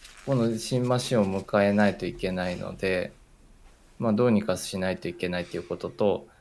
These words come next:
まあ、ただ一つ楽しみなのは、サンダーボルトスリーとサンダーボルトフォーを、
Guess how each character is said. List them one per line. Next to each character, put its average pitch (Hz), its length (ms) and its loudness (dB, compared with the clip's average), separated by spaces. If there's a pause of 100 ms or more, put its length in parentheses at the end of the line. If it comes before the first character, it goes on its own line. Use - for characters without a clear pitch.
(120)
ま 151 80 2
あ、 - 20 0
た 226 140 0
だ 190 200 4
一 - 200 -4
つ - 160 -12
楽 147 240 4
し 180 140 0
み 185 120 4
な 107 140 4
の 92 160 2
は、 104 320 4
サ 190 180 0
ン 208 100 4
ダ 208 140 2
ー - 20 2
ボ 208 160 0
ル 202 80 -6
ト 202 140 -4
ス 185 260 -2
リ 190 220 2
ー - 40 -8
と 117 180 4
サ 151 180 2
ン 160 80 -2
ダ 165 120 4
ー 165 40 -6
ボ 165 100 0
ル 160 80 0
ト 160 140 -2
フ 143 60 -10
ォ - 40 -20
ー 156 100 0
を、 98 480 4